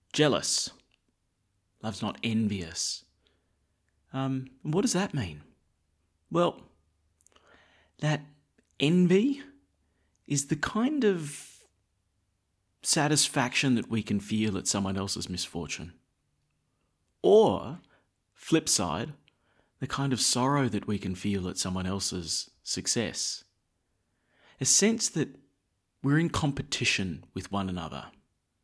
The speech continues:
and that your wins come at the expense of my losses. Is there a bit of that going on in this generation that Jesus is complaining about? That they don't like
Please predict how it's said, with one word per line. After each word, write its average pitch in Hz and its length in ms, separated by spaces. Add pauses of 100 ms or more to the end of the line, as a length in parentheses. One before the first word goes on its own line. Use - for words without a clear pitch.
(440)
and 117 240
that 120 300 (560)
your 139 320
wins 131 640 (300)
come 120 160
at 98 80
the 104 80
expense 101 480
of 92 100
my 101 140
losses. 95 720 (1500)
Is 139 140
there 151 140
a 151 40
bit 170 140
of 151 80
that 123 220
going 127 320
on 120 280 (640)
in 110 140
this 110 160
generation 107 680
that - 360
Jesus 107 440
is 104 140
complaining 104 460
about? 113 320 (920)
That - 340
they 117 120
don't 117 260
like 110 300